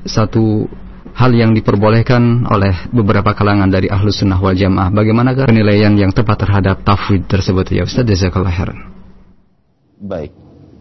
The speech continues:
Speaker 2: Tafwid adalah sebuah akidah yang batil. Tafwid adalah sifat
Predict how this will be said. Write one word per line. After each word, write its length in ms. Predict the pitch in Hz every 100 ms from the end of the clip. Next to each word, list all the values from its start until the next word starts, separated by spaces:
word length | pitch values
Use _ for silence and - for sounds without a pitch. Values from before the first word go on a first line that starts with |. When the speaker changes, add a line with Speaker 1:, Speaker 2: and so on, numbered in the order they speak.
| - - - - - - - - -
Speaker 2:
Tafwid 720 | 117 143 165 143 139 - - - - - - - - - - - - - - -
adalah 240 | 117 120 120
sebuah 560 | 131 131 143 139 139 - - -
akidah 480 | 113 123 131 123 120
yang 160 | 110
batil. 480 | 110 107 - 82 71 - - _
Tafwid 640 | - 90 - 110 104 98 -
adalah 320 | 95 90 90
sifat 400 | 110 - 107